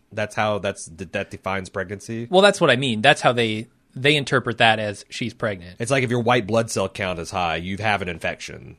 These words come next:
Speaker 1: There's not really another explanation for it.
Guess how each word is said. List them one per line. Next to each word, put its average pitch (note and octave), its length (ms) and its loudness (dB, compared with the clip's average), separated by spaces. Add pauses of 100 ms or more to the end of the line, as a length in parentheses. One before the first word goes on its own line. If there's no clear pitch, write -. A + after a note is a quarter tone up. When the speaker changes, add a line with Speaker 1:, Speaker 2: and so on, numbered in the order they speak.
Speaker 1:
There's F2+ 420 -8 (240)
not G2+ 320 -4
really G2 220 -2
another F#2+ 240 -4
explanation F#2 560 -6
for A#1 180 -12
it. - 260 -16